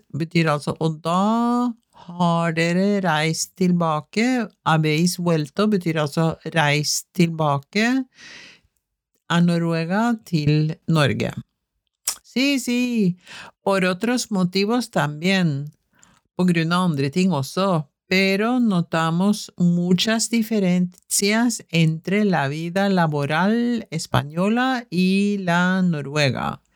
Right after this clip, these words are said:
Men vi legger merke til mange forskjeller, pero notamos muchas diferencias entre mellom la vida laboral, arbeidslivet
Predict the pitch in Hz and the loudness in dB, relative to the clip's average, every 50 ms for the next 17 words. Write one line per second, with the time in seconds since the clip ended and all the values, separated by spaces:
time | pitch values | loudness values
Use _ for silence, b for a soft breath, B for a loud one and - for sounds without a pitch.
0 | b b b b _ _ _ _ _ 175 185 190 190 190 190 180 - - _ - | b b b b _ _ _ _ _ -2 0 0 2 2 0 -2 -2 -6 _ -4
1 | 175 185 190 190 196 190 190 190 196 196 202 202 196 165 143 - - 139 - - | -2 0 2 2 2 2 2 0 0 0 0 0 0 0 -2 -4 -10 -8 -4 0
2 | 180 180 180 180 175 - - - 170 180 185 190 190 190 196 202 202 190 180 170 | 0 2 2 2 0 -2 -6 -4 0 2 2 4 4 2 2 0 0 0 0 -2
3 | 165 165 175 185 180 214 208 196 - 170 160 156 156 165 185 208 226 233 233 233 | -2 -2 -2 -2 0 0 0 2 2 2 0 0 0 0 0 0 2 0 0 -2
4 | 220 175 - _ _ _ - 143 - 170 170 160 170 175 170 170 165 165 160 - | -2 -4 -8 _ _ _ -18 -8 -2 0 0 2 2 0 0 -2 -4 -6 -4 -2
5 | 165 160 165 165 170 180 180 180 - - 175 180 180 185 180 190 185 190 185 - | -2 0 0 0 0 0 0 0 0 -2 0 0 0 -2 -2 -2 -2 -4 -2 -2
6 | 190 180 - 175 170 170 170 175 180 - 208 208 220 233 233 226 - - _ _ | -4 0 0 0 0 0 -2 -4 -4 -4 -2 0 0 0 0 -2 -4 -10 _ _
7 | _ _ _ _ _ _ _ _ 175 185 185 175 165 - - 196 214 240 254 254 | _ _ _ _ _ _ _ _ -2 2 2 2 2 2 0 -2 -2 0 0 0
8 | 247 208 180 170 165 160 165 180 202 226 247 262 262 254 247 b b b b b | 0 0 0 0 0 0 0 0 0 2 2 0 0 -4 -6 b b b b b
9 | b b b _ - 151 143 135 139 143 147 151 151 160 170 175 180 190 190 190 | b b b _ -4 0 2 2 2 0 -4 -6 -4 -2 0 2 2 2 2 2
10 | 202 214 214 214 214 208 214 214 220 233 240 233 226 - _ _ _ _ - 170 | 0 0 0 0 0 0 0 0 0 0 -2 -2 -4 -8 _ _ _ _ -2 0
11 | 165 147 147 143 143 139 - - - 160 156 156 160 170 175 185 196 208 214 202 | 0 2 0 0 -2 -2 -2 -2 -2 -2 -2 -2 -4 -2 0 0 2 0 0 -2